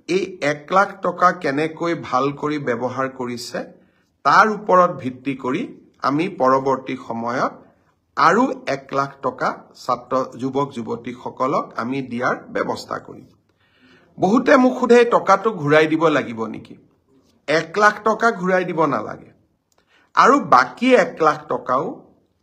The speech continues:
তিনি বছৰ পিছত মাত্ৰ মাহত পাঁচ হাজাৰ টকাৰ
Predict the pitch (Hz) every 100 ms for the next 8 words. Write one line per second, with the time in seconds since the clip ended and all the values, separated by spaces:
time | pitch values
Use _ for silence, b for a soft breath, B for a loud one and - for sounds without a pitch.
0 | - 156 170 175 165 120 147 151 147 110
1 | - 165 180 - - _ _ _ _ -
2 | 127 156 175 - 240 240 160 135 123 165
3 | 185 - - 156 226 185 190 165 160 156
4 | 147 139 147